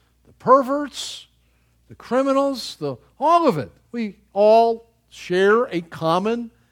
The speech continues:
destination, death, the grave. That's what he's talking about here. He goes on to enumerate. We figure it out.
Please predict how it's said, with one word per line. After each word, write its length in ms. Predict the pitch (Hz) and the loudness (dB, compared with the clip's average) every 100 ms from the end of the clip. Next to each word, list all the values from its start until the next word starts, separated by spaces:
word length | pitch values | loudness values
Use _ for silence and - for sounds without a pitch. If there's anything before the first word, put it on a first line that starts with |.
| _ _ | _ _
destination, 960 | 302 330 - - 294 320 320 - 233 107 | -8 -8 -8 -12 -12 -10 -12 -12 -14 -12
death, 400 | 269 330 262 - | -10 -8 -10 -12
the 100 | - | -14
grave. 720 | 170 277 320 311 165 95 _ _ _ _ _ _ _ _ _ | -8 -4 -2 -2 -4 -8 _ _ _ _ _ _ _ _ _
That's 140 | 233 | -18
what 40 | |
he's 100 | 240 | -18
talking 500 | - 269 320 - 214 | -12 -4 -4 -4 -8
about 340 | 143 110 90 80 | -8 -10 -12 -18
here. 260 | 80 58 _ _ _ _ _ _ _ _ _ _ _ | -20 -20 _ _ _ _ _ _ _ _ _ _ _
He 120 | 220 | -8
goes 220 | 208 175 | -8 -4
on 160 | 220 220 | -4 -2
to 100 | 226 | -2
enumerate. 600 | 247 311 262 143 92 85 | -4 -6 -6 -6 -8 -12
We 140 | 180 | -16
figure 400 | 185 - 214 214 | -16 -6 -4 -2
it 60 | 214 | -2
out. 480 | 294 339 190 - | -2 -6 -10 -12